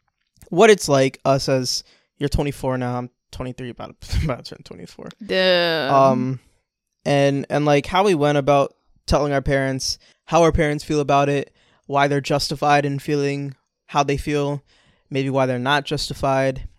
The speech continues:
Speaker 1: And, um, and yeah, we're just gonna try to keep it, you know, re-, real deal and authentic this episode.
Speaker 2: So you think that dating isn't important?
Speaker 1: No, I don't think so. I think, uh, for me, I s-, uh, I wasted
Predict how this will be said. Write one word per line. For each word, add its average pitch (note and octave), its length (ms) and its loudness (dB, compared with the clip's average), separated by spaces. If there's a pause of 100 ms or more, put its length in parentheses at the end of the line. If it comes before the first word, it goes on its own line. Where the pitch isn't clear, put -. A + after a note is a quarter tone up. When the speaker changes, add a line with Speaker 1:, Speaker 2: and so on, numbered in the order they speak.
(260)
Speaker 1:
And, C#3 220 -2
um, C#3 360 -2 (640)
and F3 180 -4
yeah, F#3 160 4
we're D#3 160 2
just D#3+ 220 -4
gonna E3 160 -2
try D#3 240 0
to D3+ 80 -2
keep D3 260 -6
it, D3+ 140 -2
you C#3+ 100 -4
know, C#3 200 -2
re-, C#3 280 -4
real C#3+ 320 -2
deal C3+ 320 -2
and C3 100 -6
authentic C3 540 -10
this - 220 -12
episode. - 520 -10 (440)
Speaker 2:
So - 140 -6
you A#3 120 0
think A#3+ 200 0
that G#3 160 2
dating G3+ 360 0
isn't G3 320 -2
important? - 520 -14 (1040)
Speaker 1:
No, G3+ 180 6
I A3 160 10
don't A#3 180 4
think F3 180 -2
so. D#3+ 320 2 (140)
I D#3 120 4
think, E3 340 -2
uh, D3 520 4 (340)
for - 200 -2
me, D#3 420 0 (140)
I C#3+ 100 0
s-, - 340 -6
uh, C#3+ 380 -2
I C#3+ 120 -4
wasted D3 840 -2